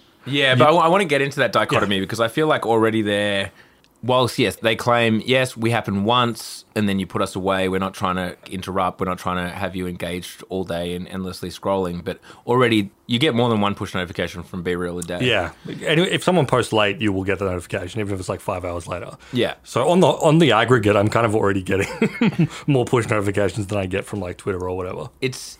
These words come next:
Speaker 1: interesting you say that it reminds you of kind of early social media because in a lot of ways, this is how most,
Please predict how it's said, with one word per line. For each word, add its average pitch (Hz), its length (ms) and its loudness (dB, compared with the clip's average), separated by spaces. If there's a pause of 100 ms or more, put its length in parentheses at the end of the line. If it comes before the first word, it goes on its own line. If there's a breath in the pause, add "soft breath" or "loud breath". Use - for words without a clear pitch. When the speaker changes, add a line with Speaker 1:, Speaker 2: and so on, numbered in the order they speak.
(120)
Speaker 1:
interesting 147 360 -4
you 135 80 -2
say 104 400 0
that 95 280 0 (460)
it - 60 -6
reminds 98 360 -2
you 95 100 -2
of 90 60 -8
kind 95 160 -4
of 87 80 -6
early 92 240 -2
social 90 320 -6
media 90 340 -2
because 98 540 -2
in 95 80 -6
a 98 60 0
lot 107 140 0
of 104 80 -2
ways, 85 280 -4
this - 180 -16
is 98 140 -12
how 95 420 0
most, 107 580 -2